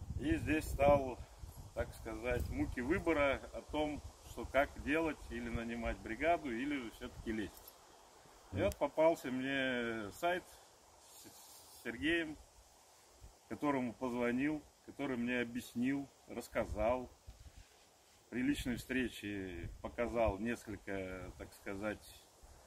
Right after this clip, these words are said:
приличных гафов, на которых новичок может сделать какую-либо работу. Ну и в конечном итоге мы купили такие вот красавцы.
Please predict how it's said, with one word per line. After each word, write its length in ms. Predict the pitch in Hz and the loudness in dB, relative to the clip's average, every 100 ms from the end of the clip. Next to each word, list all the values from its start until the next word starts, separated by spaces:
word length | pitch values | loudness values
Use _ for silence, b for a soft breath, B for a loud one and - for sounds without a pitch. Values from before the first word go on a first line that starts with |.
| - - - - | -20 -20 -20 -12
приличных 540 | - 135 135 - 113 98 | 2 4 4 2 -4 4
гафов, 380 | 120 123 143 - - - | 6 6 4 -8 -12 -10
на 120 | 117 | -6
которых 480 | 123 113 131 123 113 - - | -6 -2 -2 0 0 -2 -2
новичок 520 | 107 117 113 135 110 | -2 -2 -2 -4 -2
может 400 | 113 120 117 104 - - - - - - - - - | 0 2 2 0 -8 -18 -20 -20 -20 -20 -20 -20 -12
сделать 680 | 95 110 117 107 98 - - - - - | -6 0 2 0 -4 -8 -18 -20 -20 -6
какую-либо 600 | 107 104 117 107 110 104 | -6 -4 -2 0 0 2
работу. 540 | 110 113 110 107 98 90 - - - - - - - - | 2 2 0 -2 -2 -8 -6 -4 -2 -4 2 4 4 2
Ну 60 | - | 2
и 40 | |
в 80 | - | 0
конечном 440 | - 175 165 156 156 | 2 2 2 0 2
итоге 340 | - 196 175 | 4 4 2
мы 140 | 156 | 2
купили 580 | 151 143 - 170 170 160 - - - - - - | 2 0 -2 -2 0 2 2 2 2 2 4 4
такие 340 | - - - - | 4 -2 0 0
вот 360 | - - - - - - - - - - - - - - - | 2 0 0 0 0 0 -2 -2 -4 -4 -8 -14 -14 -10 -8
красавцы. 580 | 104 - 180 175 - 160 | -6 6 6 6 2 -2